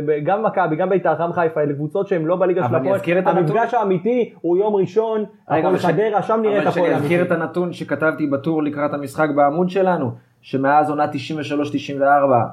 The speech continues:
Speaker 2: הפועל לא הפסידה בבלומפילד בעונה אחת, גם למח-, לחיפה, גם לביתר וגם למכבי,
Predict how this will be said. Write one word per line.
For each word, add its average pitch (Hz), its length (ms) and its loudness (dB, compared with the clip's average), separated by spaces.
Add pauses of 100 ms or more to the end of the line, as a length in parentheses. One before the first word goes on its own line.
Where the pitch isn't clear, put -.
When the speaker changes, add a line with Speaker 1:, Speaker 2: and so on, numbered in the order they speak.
Speaker 2:
הפועל 135 320 -2
לא 139 120 2
הפסידה 143 680 0
בבלומפילד 139 680 -2 (260)
בעונה 135 380 2
אחת, 131 400 2 (160)
גם 135 260 4
למח-, 135 300 -2 (140)
לחיפה, 123 540 0
גם 123 180 0
לביתר 120 540 0
וגם 120 260 -2
למכבי, 143 680 0